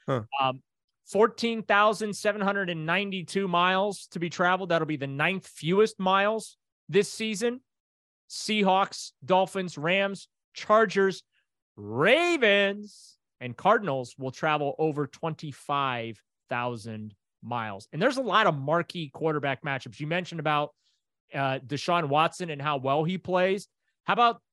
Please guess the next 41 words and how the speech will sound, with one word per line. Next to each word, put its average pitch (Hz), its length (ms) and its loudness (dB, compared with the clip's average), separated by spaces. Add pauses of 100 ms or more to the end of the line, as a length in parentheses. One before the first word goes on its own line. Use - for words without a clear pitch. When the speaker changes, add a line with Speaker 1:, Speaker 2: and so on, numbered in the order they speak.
(200)
Speaker 2:
look 190 260 0
at - 80 -8
some 220 160 -2
of 202 60 -4
these 185 140 -2
quarterbacks 170 480 2
they're 147 100 -4
gonna, 135 240 -4
they're 135 360 -4
gonna 135 140 -2
play, 120 280 -6
Andy, 107 240 -10 (280)
right? 165 220 4 (280)
Lamar 165 260 4
Jackson 180 360 2
twice, 165 300 -2
Joe 160 160 0
Burrow 147 240 0
twice, 139 320 -4
Kenny 131 220 -6
Pickett 117 280 -10
twice. 98 300 -16 (260)
They're 147 100 -4
gonna 156 100 0
play 165 220 2
Aaron 156 240 2
Rodgers 135 400 0
on 131 120 -4
Thursday 127 300 -6
Night 120 200 -8
Football. 101 360 -14 (300)
Russell 165 380 4
Wilson, 123 460 -4 (120)
Geno 175 400 0
Smith. 139 360 -2 (360)
I'm 185 120 4
gonna 180 220 2
assume 226 460 0
Kyler 202 480 0
Murray, 208 460 -2 (440)
um, 143 420 0